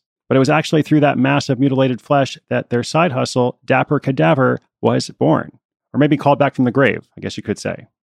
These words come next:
However you look at it, one fateful day, the owner of Postmortem Studio Rentals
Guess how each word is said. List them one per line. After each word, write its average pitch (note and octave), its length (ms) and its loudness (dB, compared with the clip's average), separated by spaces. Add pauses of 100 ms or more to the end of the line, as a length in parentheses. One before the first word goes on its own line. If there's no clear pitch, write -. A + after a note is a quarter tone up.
(280)
However F#3+ 220 4
you C3 100 4
look B2 180 2
at A#2+ 120 2
it, - 160 -4
one D#3 220 -2
fateful C3 340 -2
day, G#2+ 320 2
the - 180 -10
owner C#3+ 280 2
of A2 120 -4
Postmortem C#3+ 460 0
Studio B2+ 320 2
Rentals G2 400 -2